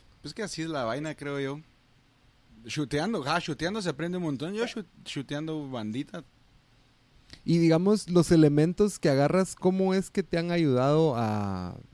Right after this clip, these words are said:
Speaker 2: no sé cómo decirlo, como ir descubriendo tu arte o tu, tu expresión, como también curándote como artista, o qué, qué,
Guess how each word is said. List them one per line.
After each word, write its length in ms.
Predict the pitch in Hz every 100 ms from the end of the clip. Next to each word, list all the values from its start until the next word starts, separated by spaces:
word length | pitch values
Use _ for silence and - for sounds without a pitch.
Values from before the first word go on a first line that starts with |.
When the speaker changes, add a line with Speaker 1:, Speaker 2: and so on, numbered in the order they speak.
| _ -
Speaker 2:
no 200 | 117 123
sé 140 | 151
cómo 240 | 165 160
decirlo, 380 | 123 - 131 143
como 320 | 120 107 95 107
ir 180 | 120
descubriendo 920 | 123 139 - 107 101 110 131 135 123 107
tu 280 | - 98
arte 540 | 101 143 160 180 180 175 _ _ _ _ _
o 260 | - 110 104
tu, 500 | - 107 98 92 92 -
tu 140 | 110
expresión, 880 | 107 - 101 98 - 123 170 190 180 _ _ _ _ _ _ _ _ -
como 320 | 113 110 101
también 580 | 104 104 113 131 131 123
curándote 640 | - 113 117 139 127 113
como 240 | - 101 92
artista, 640 | - 131 147 - 113 104
o 200 | 104 - -
qué, 280 | 135 135 -
qué, 880 | 151 151 156 156 156 147 139 - -